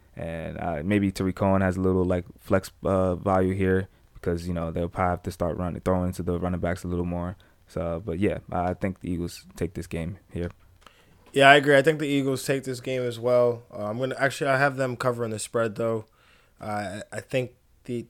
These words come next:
Speaker 2: the, uh, the Eagles are starting to get hot. You know, they're doing their, their thing where,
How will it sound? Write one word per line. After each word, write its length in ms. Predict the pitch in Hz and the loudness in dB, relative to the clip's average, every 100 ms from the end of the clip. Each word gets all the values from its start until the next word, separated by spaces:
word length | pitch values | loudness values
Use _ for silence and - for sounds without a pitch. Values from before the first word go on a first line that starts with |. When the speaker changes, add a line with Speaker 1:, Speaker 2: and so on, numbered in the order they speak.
| - | -12
Speaker 2:
the, 340 | 113 110 110 | -8 -8 -8
uh, 360 | 110 107 104 104 110 _ _ _ | -8 -10 -12 -14 -18 _ _ _
the 140 | 127 175 | -10 -2
Eagles 300 | 240 214 147 | 4 4 4
are 40 | |
starting 280 | 135 156 147 | 2 4 4
to 60 | 135 | 2
get 180 | 131 | 0
hot. 340 | 120 123 123 123 | 4 4 4 2
You 100 | 123 | -2
know, 120 | 120 | 0
they're 80 | 120 | 0
doing 220 | 139 135 | -2 -2
their, 120 | 123 | -2
their 220 | 120 123 | -2 -4
thing 420 | 120 - 117 113 110 | -4 -2 -4 -4 -8
where, 240 | 110 | -10